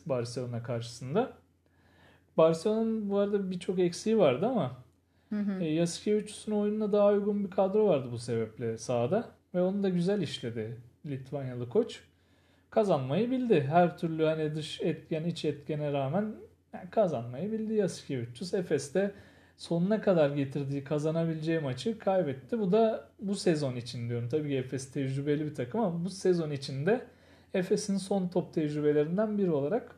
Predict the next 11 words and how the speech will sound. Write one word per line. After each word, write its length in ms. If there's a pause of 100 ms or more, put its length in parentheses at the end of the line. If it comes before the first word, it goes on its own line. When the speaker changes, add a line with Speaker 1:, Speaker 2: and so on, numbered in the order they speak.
Speaker 1:
akıllarda 640
kaldı. 280
Hani 260 (800)
ileride 540
F-, 180 (240)
playoff 440
veya 200
Final 300
Four 220
yapabilirse 640
Efes 400